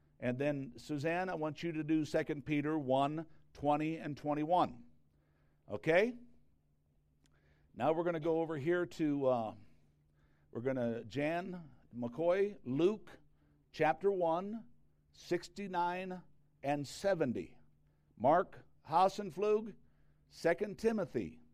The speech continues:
three, fourteen through seventeen. This is all in your notes. Uh, over here, Carlos, Acts chapter one, verse sixteen, and all the way back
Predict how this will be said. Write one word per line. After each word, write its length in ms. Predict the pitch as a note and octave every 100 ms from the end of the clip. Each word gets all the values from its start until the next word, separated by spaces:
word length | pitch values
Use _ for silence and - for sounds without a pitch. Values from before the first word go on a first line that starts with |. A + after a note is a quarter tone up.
| _ _ _ _ _ _
three, 540 | C3+ D#3 F#3 A3 B3+ A#3+ - - _ -
fourteen 720 | D3 G3+ - - G#3 G#3 G#3 G#3+ -
through 160 | E3+
seventeen. 640 | D#3+ - G#3 F#3+ D3 C3 F2+ - -
This 160 | B2 -
is 80 | D3
all 180 | F#3 A#3
in 80 |
your 100 | A#3
notes. 480 | A3+ E3+ F#4 - - - _ _ _ -
Uh, 300 | B2+ C3 C#3+
over 240 | C#3+ E3
here, 220 | C#3+ F3+
Carlos, 640 | F3 F#3 G3+ A3+ A3+ - - - _ _ -
Acts 420 | C#3+ G3 - - -
chapter 380 | E3 D3+ D#3
one, 560 | C#3 C3+ D#3+ G3+ A#3+ A#3+ - - _ _ _ _ _ G#2
verse 300 | C#3 C#3 -
sixteen, 760 | F#3+ F#3 - G3+ A3 A#3 B3 - - _ _ _ _ _ _ _ _ _ _ _ _ -
and 100 | A#2+
all 140 | C#3
the 80 | D#3+
way 160 | D#3 E3
back 400 | D3+ E3+ E3+